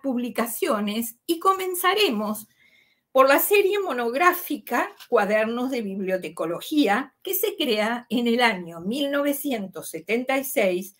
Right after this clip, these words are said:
durante la gestión de Emilio Ruiz y Blanco y se mantiene hasta la actualidad.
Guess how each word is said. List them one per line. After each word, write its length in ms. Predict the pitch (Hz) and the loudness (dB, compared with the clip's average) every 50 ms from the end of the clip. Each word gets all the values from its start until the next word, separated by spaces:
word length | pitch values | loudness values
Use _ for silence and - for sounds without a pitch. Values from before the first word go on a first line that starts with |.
| _ _ _ _ _ _ _ | _ _ _ _ _ _ _
durante 540 | 226 277 294 285 294 330 285 277 - 381 359 | 0 2 4 4 4 2 2 0 0 0 0
la 140 | 330 247 | 0 0
gestión 680 | - - 277 262 - - - 226 214 214 220 226 240 233 | 0 -2 -4 -6 -4 -4 0 0 2 2 2 0 0 0
de 80 | 226 | 0
Emilio 680 | 208 214 226 254 285 359 370 330 339 330 349 359 359 | 0 0 0 0 0 2 2 2 4 4 4 4 2
Ruiz 400 | 349 285 220 220 233 233 233 - | 2 0 -4 -4 -4 -4 -4 -4
y 80 | 262 254 | -4 -2
Blanco 720 | 214 208 190 165 156 175 170 170 - - 196 240 285 - _ _ _ | 0 2 2 0 0 -4 -10 -14 -10 -8 -8 -8 -8 -10 _ _ _
y 100 | - 392 | -8 -6
se 160 | 392 - 466 480 466 | -4 -2 -2 0 0
mantiene 560 | 440 440 403 349 - 247 240 240 233 240 240 | 0 -2 -2 -4 -6 -2 -2 0 0 0 -2
hasta 260 | 247 - - 226 208 | -4 -4 -4 -2 0
la 60 | 202 185 | 0 0
actualidad. 680 | 180 185 - 196 196 190 190 185 180 165 143 131 120 | 0 -2 -2 -2 0 0 0 -2 -2 -2 -2 -4 -6